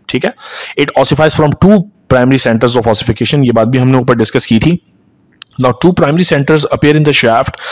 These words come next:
between fifth and sixth weeks of intrauterine life and they fuse at about forty-fifth day। The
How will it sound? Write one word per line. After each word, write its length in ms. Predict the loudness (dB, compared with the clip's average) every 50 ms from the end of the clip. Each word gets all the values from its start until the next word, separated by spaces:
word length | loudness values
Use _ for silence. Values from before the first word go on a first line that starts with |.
| -12 -12 -8 -4
between 360 | -2 -2 0 0 0 0 0 0
fifth 320 | 0 2 2 2 0 0 0 0
and 100 | 0 0
sixth 300 | 0 0 0 -2 -2 -2 0 0
weeks 260 | 0 0 0 -2 -2 -2
of 60 | 0 0
intrauterine 580 | 0 0 2 2 2 2 0 0 0 0 2 2
life 220 | 2 2 0 0 -2
and 180 | -2 0 0 0
they 40 | 0
fuse 500 | -2 -2 0 2 4 4 4 2 2 0 -4 -6 -4 -4
at 80 | -2 0
about 200 | 0 0 0 0
forty-fifth 500 | 0 -2 -2 -2 -2 -4 -4 -4 -6 -6
day। 140 | -6 -8 -8 -8 _ _ -20 -20 -18 -16 -14 -14 -14 -14 -14 _ -4
The 100 | -2